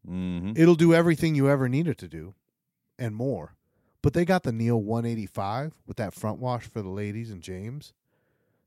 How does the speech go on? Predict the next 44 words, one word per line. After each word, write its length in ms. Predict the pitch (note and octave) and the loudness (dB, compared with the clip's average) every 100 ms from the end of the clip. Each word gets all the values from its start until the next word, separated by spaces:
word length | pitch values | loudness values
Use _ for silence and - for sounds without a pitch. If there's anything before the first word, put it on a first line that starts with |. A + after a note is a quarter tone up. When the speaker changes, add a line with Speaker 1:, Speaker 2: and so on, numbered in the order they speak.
| - | -2
Speaker 2:
They 100 | C3+ | 2
got 280 | D#3 C#3+ - _ _ _ - | 2 2 -4 _ _ _ -12
the, 80 | |
the, 240 | G#2 B2+ C#3 | -4 0 0
Speaker 1:
<laughs> 120 | C3 | 2
Speaker 2:
the, 200 | C#3+ C3+ _ C3+ | 2 2 _ -6
the 240 | C3+ D#3+ | -4 0
E 80 | D3+ | 0
three 280 | C#3 D#3+ C#3+ | 2 2 2
fifty 580 | - D#3+ F3+ C3+ C#3 - _ | 4 4 4 0 -2 -6 _
that's 160 | B2+ B2 | -6 -4
kinda 260 | F3 D#3+ C#3 | 0 0 0
slightly 420 | D3 D3+ D#3+ C3 | 2 4 4 2
bougie, 420 | A2 A#2 A2+ A#2+ _ - | 2 0 -2 -6 _ -8
that 120 | B2 | 0
does 200 | F3+ F3+ | 2 4
all 160 | E3+ D3+ | 4 4
sorts 280 | D#3+ C#3+ C3+ | 2 2 2
of, 60 | |
like, 180 | B2 - | -2 -2
twirling 360 | - B2+ B2+ A#2 | 0 2 2 0
and 120 | - | -2
twisting. 460 | C3 A#2+ C3+ B2+ - _ _ _ _ _ _ - | -4 -4 -4 -6 -8 _ _ _ _ _ _ -8
You 60 | B2+ | 0
might 100 | C3 | 2
have 120 | B2+ | 4
a 40 | B2 | 4
little, 320 | A#2 G#2 - _ _ _ _ _ | 4 2 -8 _ _ _ _ _
some 240 | - C#3+ | 0 0
sort 240 | - D3 B2+ | 2 2 2
of 120 | G#2+ | 0
control 600 | C#3 A2+ - C3+ C3+ C3+ | -2 -2 2 4 4 4
over 200 | B2+ B2 | 4 2
wh-, 220 | A2+ - - | -2 -6 0
where 380 | C3 C3 B2+ | 2 4 2
it 80 | B2 | -2
sprays 580 | - C3 B2 B2 B2 G#2+ | -6 -2 0 0 -2 -4
or 100 | F#2 | -6
how 260 | B2 B2 A#2+ | -4 -4 -4
it 80 | |
sprays. 500 | - - A2+ A2+ A2+ - _ - _ _ C#3+ | -6 -6 -4 -4 -8 -14 _ -20 _ _ -6
I've 140 | F3 | -2
never 240 | F3+ D#3+ C#3+ | 0 2 2
even 460 | B2 A#2+ A2 G2 | 0 -2 -6 -12